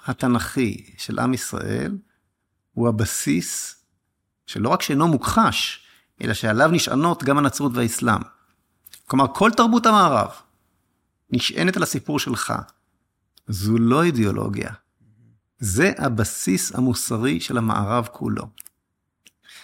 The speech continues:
מי שדחק את מציאות האל והפך את האתאיזם לאידיאולוגיה היה הקומוניזם, שהוביל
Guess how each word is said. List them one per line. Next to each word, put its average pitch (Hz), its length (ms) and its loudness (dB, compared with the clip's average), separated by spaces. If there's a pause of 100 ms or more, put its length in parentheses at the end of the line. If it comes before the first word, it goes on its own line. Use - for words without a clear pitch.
(220)
מי 117 240 2 (2000)
שדחק 110 880 0 (220)
את 113 140 -6
מציאות 123 460 -2
האל 104 380 -2
והפך 95 340 -4
את - 180 -10 (580)
האתאיזם 98 880 -2
לאידיאולוגיה 95 880 -4
היה 107 220 -2
הקומוניזם, 95 800 -4 (2750)
שהוביל 101 880 -2